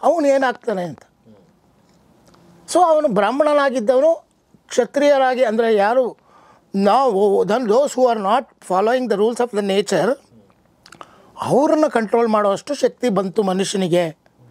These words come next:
ಅಲ್ಲಿಂದ ನೆಕ್ಸ್ಟ್ ರಾಮನಾಗಿ ಬರೋಷ್ಟೊತ್ತಿಗೆ ಸಂಪೂರ್ಣ ಮನುಷ್ಯನ ಉಗಮ ಆಗೋಯ್ತು, ಒಬ್ಬ ವ್ಯಕ್ತಿಯ ಉಗಮ ಆಗೋಯ್ತು. ಜೀವನ ಶೈಲಿ ಹೇಗೆ ಬದುಕಬೇಕು, ಹೇಗೆ ನಡೀಬೇಕು, ಸಂಬಂಧಗಳು ಹೇಗೆ ಇಟ್ಕೋಬೇಕು,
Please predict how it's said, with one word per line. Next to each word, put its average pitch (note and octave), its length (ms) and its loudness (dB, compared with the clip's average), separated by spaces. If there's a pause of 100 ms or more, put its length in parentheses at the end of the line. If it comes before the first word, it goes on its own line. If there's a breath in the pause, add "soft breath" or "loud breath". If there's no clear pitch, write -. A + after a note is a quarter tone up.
(360 loud breath)
ಅಲ್ಲಿಂದ C4 380 0
ನೆಕ್ಸ್ಟ್ F#3+ 320 -2
ರಾಮನಾಗಿ B3 720 0
ಬರೋಷ್ಟೊತ್ತಿಗೆ G3 580 -2
ಸಂಪೂರ್ಣ C#4+ 520 0
ಮನುಷ್ಯನ C4 460 0 (1300 soft breath)
ಉಗಮ C#4 280 2
ಆಗೋಯ್ತು, C4+ 380 -2 (320)
ಒಬ್ಬ G3+ 140 0
ವ್ಯಕ್ತಿಯ A3+ 400 0
ಉಗಮ C4 280 0
ಆಗೋಯ್ತು. A#3+ 460 0 (380 loud breath)
ಜೀವನ D#4 380 2
ಶೈಲಿ F#3+ 760 0 (760)
ಹೇಗೆ B3+ 260 2
ಬದುಕಬೇಕು, G3+ 800 0 (420 soft breath)
ಹೇಗೆ B3+ 220 2
ನಡೀಬೇಕು, G#3 800 0 (300 soft breath)
ಸಂಬಂಧಗಳು C4 520 0
ಹೇಗೆ G#3 180 2
ಇಟ್ಕೋಬೇಕು, G3 720 -2